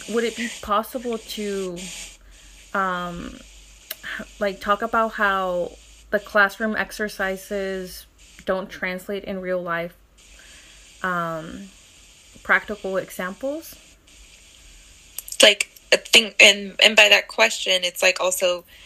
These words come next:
Speaker 2: interesting how you all, like, and, and when it comes to the classroom, um, I'm pretty sure that this happens across all fields, where reading a bunch of, you know, different scenarios and all these things, but when it comes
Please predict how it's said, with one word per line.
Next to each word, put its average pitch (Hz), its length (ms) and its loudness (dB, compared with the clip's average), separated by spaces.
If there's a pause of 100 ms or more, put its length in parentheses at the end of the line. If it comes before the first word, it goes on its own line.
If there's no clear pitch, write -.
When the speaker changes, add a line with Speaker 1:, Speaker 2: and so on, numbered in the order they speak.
(320)
Speaker 2:
interesting 208 480 2
how 190 140 0
you 185 320 0
all, 180 320 2
like, 175 200 0
and, - 200 -8
and 170 200 -2
when 185 120 -2
it 185 100 0
comes 196 360 -6
to 196 120 0
the 175 100 2
classroom, 165 680 -2 (560)
um, 170 260 4
I'm 185 120 2
pretty 202 180 4
sure 190 200 4
that - 140 6 (240)
this 196 160 2
happens 175 600 -4
across 170 340 2
all 160 220 4
fields, 151 720 2 (400)
where 170 720 6
reading 214 480 2
a 190 80 2
bunch 180 320 0
of, 165 340 4
you 175 80 0
know, 160 220 -2
different 175 500 0
scenarios 180 720 4
and 170 120 -6
all 165 80 -2
these 170 180 -2
things, 214 540 4
but 202 180 6
when 185 180 6
it 170 220 6
comes 196 460 -2